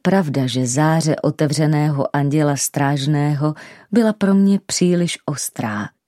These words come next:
Až z toho bolely oči a to mě nesmírně mátlo. Andělé strážní jsou jasnější než ostatní.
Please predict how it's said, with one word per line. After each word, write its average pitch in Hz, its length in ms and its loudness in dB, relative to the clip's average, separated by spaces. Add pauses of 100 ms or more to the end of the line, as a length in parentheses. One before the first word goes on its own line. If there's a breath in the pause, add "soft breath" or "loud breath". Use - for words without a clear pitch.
(720)
Až 175 180 -2
z - 120 -6
toho 160 260 0
bolely 160 480 2
oči - 420 -8 (460 loud breath)
a 165 60 0
to 190 120 2
mě 175 200 4
nesmírně 151 640 0
mátlo. 139 560 -4 (1200)
Andělé 160 500 0
strážní 147 800 0
jsou 139 340 0
jasnější 135 800 -2
než 113 280 -8
ostatní. 123 720 -8